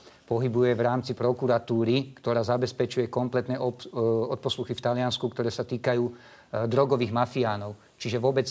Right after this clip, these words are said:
nie to, čo on sa odvala tam, odvoláva tam na nejakého kalabrijského prokurátora alebo nejak-, na nejakého regionálneho prokurátora. Ale ja dnes neviem, či spolu telefonovali.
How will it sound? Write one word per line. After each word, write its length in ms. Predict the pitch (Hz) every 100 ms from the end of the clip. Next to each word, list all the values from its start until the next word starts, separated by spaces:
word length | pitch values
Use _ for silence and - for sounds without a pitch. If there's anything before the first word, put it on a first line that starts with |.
| 123
nie 400 | 127 131 127 -
to, 80 | 117
čo 160 | - 123
on 80 | -
sa 80 |
odvala 400 | 117 120 117 117
tam, 320 | 117 117 113 -
odvoláva 480 | 127 123 117 113
tam 160 | 110 113
na 80 | 113
nejakého 400 | 113 - 117 107 - - - _
kalabrijského 640 | - 120 113 113 107 120
prokurátora 640 | 110 120 117 117 117 113 113
alebo 160 | 113
nejak-, 240 | 113 117 139
na 80 | 120
nejakého 320 | 120 117 117
regionálneho 480 | 117 123 120 117 107
prokurátora. 800 | 117 127 120 135 135 139 - -
Ale 160 | 131
ja 80 | 147
dnes 160 | 160 135
neviem, 240 | 156 135
či 140 | 107
spolu 260 | 110 117 104 101
telefonovali. 580 | 104 - 117 - -